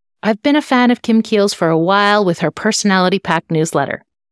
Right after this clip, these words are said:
I love that this podcast is clear and easy to listen to without the fluff and fillers that permeate so many podcasts now. Thanks for this offering, Kim." Again, it's my pleasure to create this for you.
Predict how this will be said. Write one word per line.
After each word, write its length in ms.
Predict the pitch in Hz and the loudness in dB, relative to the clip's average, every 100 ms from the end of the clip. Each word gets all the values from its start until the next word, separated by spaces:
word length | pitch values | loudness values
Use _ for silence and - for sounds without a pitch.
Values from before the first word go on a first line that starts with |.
| _ | _
I 180 | 220 208 | 0 2
love 360 | 208 202 214 226 | 4 2 2 0
that 180 | 226 - | -2 -2
this 180 | 208 - | -4 -2
podcast 640 | 180 175 - 165 175 - | -2 -2 -2 -2 -2 -4
is 140 | - - | -6 -4
clear 480 | - 226 220 233 - | -2 0 2 0 0
and 160 | 190 | -2
easy 300 | - 196 190 | 0 0 0
to 140 | 208 208 | 0 0
listen 360 | 175 170 175 175 | 0 0 -2 -2
to 220 | 170 160 | 0 0
without 360 | 139 156 156 | 0 0 -2
the 80 | 139 | -4
fluff 280 | - 185 196 | -2 -2 0
and 160 | 233 240 | 0 0
fillers 500 | 220 190 160 160 - | 2 2 0 -2 -4
that 200 | 160 - | -6 -4
permeate 640 | - 208 220 185 175 - | -2 2 2 2 -2 -4
so 300 | - 196 208 | -2 2 2
many 240 | 214 214 | 2 2
podcasts 760 | 208 202 196 196 165 165 - - | 0 0 -2 0 -2 -2 -8 -6
now. 300 | 156 120 113 - _ _ _ _ - | -4 -2 -4 -8 _ _ _ _ -6
Thanks 320 | 185 185 - | -2 -2 -2
for 140 | - | -2
this 200 | 196 190 | 0 0
offering, 440 | 170 160 - 147 156 | -2 -2 -4 -4 -2
Kim." 500 | 165 131 120 165 - _ _ _ _ _ _ _ | -2 -2 -2 -4 -8 _ _ _ _ _ _ _
Again, 400 | 208 202 165 160 - | -2 0 -2 -4 -2
it's 260 | 220 - | -2 0
my 260 | 214 196 196 | 0 2 0
pleasure 920 | - 208 208 226 240 226 226 226 220 - | 0 0 2 2 0 2 2 0 -2 -6
to 140 | - 214 | -4 -2
create 380 | - 170 151 | 0 0 0
this 200 | - 165 | -2 -6
for 200 | - 160 | -2 -2
you. 300 | 151 147 131 | 0 -2 -2